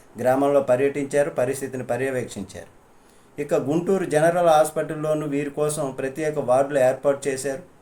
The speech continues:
ఏపీ ప్రభుత్వ ఆరోగ్య అత్యవసర పరిస్థితిని కూడా ప్రకటించింది ఇక్కడ. ఇది ఇలా ఉంటే గురువారం కీలక పరిణామం చోటు చేసుకుంది. భయానికి care of అడ్రస్గా మారిపోయింది తురకపాలెం.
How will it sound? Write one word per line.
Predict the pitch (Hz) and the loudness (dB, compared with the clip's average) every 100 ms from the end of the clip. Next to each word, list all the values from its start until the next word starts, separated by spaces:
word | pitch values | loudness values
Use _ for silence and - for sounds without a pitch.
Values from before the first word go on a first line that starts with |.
| _ - _ - | _ -20 _ -4
ఏపీ | 135 147 147 | 0 0 0
ప్రభుత్వ | 147 139 143 143 | -2 0 0 2
ఆరోగ్య | 127 120 143 147 139 | 2 4 4 2 2
అత్యవసర | 131 117 123 151 147 147 | 0 0 -2 -2 -2 -2
పరిస్థితిని | 139 139 139 143 139 | 0 0 0 -4 -6
కూడా | 135 143 135 | -2 0 0
ప్రకటించింది | 131 127 131 143 143 143 147 | 0 -2 -2 -6 -4 -4 -4
ఇక్కడ. | 143 147 147 - - _ _ _ _ 151 | -6 -6 -8 -8 -20 _ _ _ _ -6
ఇది | 160 | 0
ఇలా | 175 175 | 2 4
ఉంటే | 165 165 147 120 139 - _ _ _ _ _ - - | 2 0 0 0 -4 -14 _ _ _ _ _ -20 -6
గురువారం | 127 170 185 175 143 | 0 6 8 8 4
కీలక | 156 185 170 | 0 0 2
పరిణామం | 156 147 139 127 110 | 2 2 2 0 -4
చోటు | 113 104 | -6 -6
చేసుకుంది. | 104 - 92 90 - - | -8 -8 -14 -18 -20 -8
భయానికి | 127 151 180 190 175 165 | 0 4 6 4 0 0
care | 165 170 160 | 2 2 4
of | |
అడ్రస్గా | 147 151 151 151 | 4 4 2 0
మారిపోయింది | 143 143 139 139 131 127 | 2 2 2 -2 -4 -4
తురకపాలెం. | 139 127 110 104 | -6 -6 -6 -8